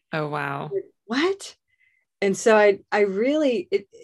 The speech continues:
Speaker 2: I learned so much, and I still do, just thinking about this. If, if you are visually impaired or blind, color really, truly, truly doesn't mean anything to you.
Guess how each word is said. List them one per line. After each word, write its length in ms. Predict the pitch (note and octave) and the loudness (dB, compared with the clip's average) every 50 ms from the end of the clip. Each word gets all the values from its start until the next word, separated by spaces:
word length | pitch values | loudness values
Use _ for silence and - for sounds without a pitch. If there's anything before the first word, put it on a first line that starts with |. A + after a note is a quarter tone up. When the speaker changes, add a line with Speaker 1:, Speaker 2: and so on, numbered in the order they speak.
| _ _ _ _ _ _ - - | _ _ _ _ _ _ -8 -4
Speaker 2:
I 160 | A3 A3+ A3+ G#3+ | -2 0 0 0
learned 320 | G#3+ A#3 C4 D4+ D#4+ D4 | 2 2 2 4 2 2
so 280 | - - - C#4 C4+ C#4 | -2 -4 -2 0 0 0
much, 480 | C4 A3+ G#3+ A3+ B3+ A3+ F3 E3 - G3 | 0 0 0 -2 -2 -2 -4 -4 -4 -6
and 80 | F#3+ | -6
I 60 | F#3+ | -6
still 300 | F#3+ - - - B3+ A#3+ | -6 -6 -6 -4 -4 -4
do, 200 | G3 - A3 A3+ | -4 -4 -4 -4
just 280 | A3 A3 G#3+ - - - | -4 -4 -6 -10 -6 -4
thinking 240 | - A3+ A3 G#3+ G3+ | -4 -4 -4 -4 -4
about 320 | F#3 E3 E3+ D#3+ - - - | -2 -2 -2 -2 -4 -4 -4
this. 340 | D#3 D#3 D#3 - - - _ _ _ | -6 -6 -6 -10 -14 -16 _ _ _
If, 260 | - F#3+ G3+ - - - - | -4 -4 -4 -4 -6 -4 -2
if 180 | G#3+ G#3+ G#3+ A#3 | -2 -2 0 0
you 180 | B3 C4+ C#4+ | 0 2 2
are 420 | C4+ B3 A3+ G#3 F#3+ F3+ E3+ - - - - | 4 4 6 4 4 2 0 -2 -6 -12 -14
visually 440 | F#3+ F#3+ G#3 A3+ A3+ - C4 B3 A3 | -10 -6 -6 -6 -4 -4 -2 -2 -2
impaired 300 | G3 G3 G#3+ G#3 G3 F#3 | -2 -2 -2 -2 0 0
or 80 | E3 | 0
blind, 840 | D#3 D3+ F3 F#3 G3 G#3 A3+ A#3+ A#3 F#3 D3 C#3 C#3 C#3+ - G#3+ - _ _ _ _ _ _ _ _ _ _ _ _ _ _ _ _ _ | 0 -2 -2 -2 -2 -2 -2 -2 -2 -4 -4 -4 -6 -6 -10 -12 -16 _ _ _ _ _ _ _ _ _ _ _ _ _ _ _ _ _
color 440 | - - A3+ A#3+ C4+ C4+ A#3+ G3+ F#3+ - _ - | -8 -4 -2 0 2 4 2 2 0 -2 _ -18
really, 540 | F#3+ F#3+ G3+ A#3 C4+ C#4+ C4+ C#4 C4 A#3 G#3+ - | -14 -10 -4 -2 0 0 0 0 -4 -4 -6 -8
truly, 400 | - - - C#4 C4+ C4 C4 B3+ | -10 -6 -4 -4 -4 -2 -4 -6
truly 360 | - - - B3+ B3 A#3+ G#3+ F#3+ | -6 -6 -6 -6 -4 -4 -4 -2
doesn't 300 | G#3+ G3+ G3+ A3 - G#3 | -2 -4 -4 -4 -6 -4
mean 180 | G#3+ G#3+ G#3 | -4 -4 -4
anything 440 | G3 E3+ D#3+ E3 E3 - - D3+ E3 | -4 -4 -6 -6 -8 -10 -12 -14 -12
to 140 | - - D#3+ | -12 -10 -10
you. 220 | - - - - | -10 -10 -12 -14